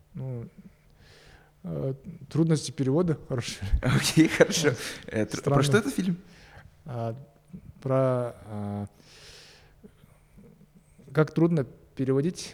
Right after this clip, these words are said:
Speaker 1: жить в чужой стране, если ты не знаешь языка.
Speaker 2: Окей, супер.
Speaker 1: Вот.
Speaker 2: Это кто там играет?
Speaker 1: А, там, а, Билл Мюррей
Speaker 2: Ага.
Speaker 1: и Скарлетт Йоханссон.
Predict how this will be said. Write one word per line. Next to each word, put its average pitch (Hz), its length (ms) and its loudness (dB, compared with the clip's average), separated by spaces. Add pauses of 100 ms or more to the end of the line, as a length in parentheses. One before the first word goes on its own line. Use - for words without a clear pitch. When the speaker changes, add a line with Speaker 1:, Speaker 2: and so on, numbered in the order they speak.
Speaker 1:
жить 131 200 0 (160)
в - 60 -20
чужой 135 200 2
стране, 151 560 0
если 127 180 -2
ты 123 160 -6
не 123 120 -2
знаешь 123 260 -2
языка. 110 320 -4 (380)
Speaker 2:
Окей, 107 400 -8
супер. - 380 -14
Speaker 1:
Вот. 110 400 -12 (460)
Speaker 2:
Это - 280 -12
кто - 180 -16
там 120 200 -4
играет? 113 280 -6 (360)
Speaker 1:
А, 101 160 -12 (120)
там, 120 360 -6 (220)
а, 101 380 -8 (500)
Билл 131 540 -2
Мюррей 135 400 2 (280)
Speaker 2:
Ага. 113 240 -6
Speaker 1:
и 123 240 0
Скарлетт 127 420 -2
Йоханссон. 110 420 -4